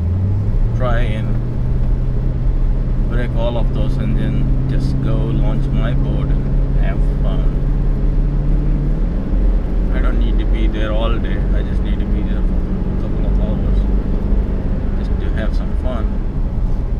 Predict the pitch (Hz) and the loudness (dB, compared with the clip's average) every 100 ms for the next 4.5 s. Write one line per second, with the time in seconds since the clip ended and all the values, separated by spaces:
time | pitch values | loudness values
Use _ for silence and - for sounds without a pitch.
0 | - - - - - - - - - - | -2 0 0 0 0 -2 -2 0 0 0
1 | - 135 135 - - - - - - - | -2 -2 -2 -2 -2 -2 -4 -2 -2 0
2 | - - - - - - - - - - | 0 0 -2 -2 -2 -2 -2 -2 -4 -2
3 | - 165 - 151 127 127 120 123 - - | -2 -2 -2 0 0 0 -2 -2 -2 0
4 | - 127 120 - - | -2 -2 -2 0 0